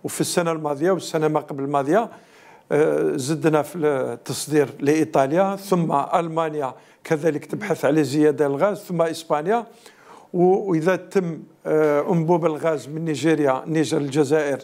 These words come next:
آه، على مسافة أربعة آلاف كيلومتر، سوف يساعد في تزويد أوروبا، وكيكون الأمن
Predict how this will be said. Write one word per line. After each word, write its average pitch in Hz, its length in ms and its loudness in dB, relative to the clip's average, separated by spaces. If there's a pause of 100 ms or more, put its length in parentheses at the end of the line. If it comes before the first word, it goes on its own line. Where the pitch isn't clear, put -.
(640)
آه، 135 240 4
على 165 220 2
مسافة 165 420 -4
أربعة 139 200 0
آلاف 151 200 -4
كيلومتر، 180 520 -2 (300)
سوف - 380 -2
يساعد 165 600 0 (520)
في - 200 -2
تزويد 160 640 0
أوروبا، 156 580 0
وكيكون 160 480 -4
الأمن 151 500 -2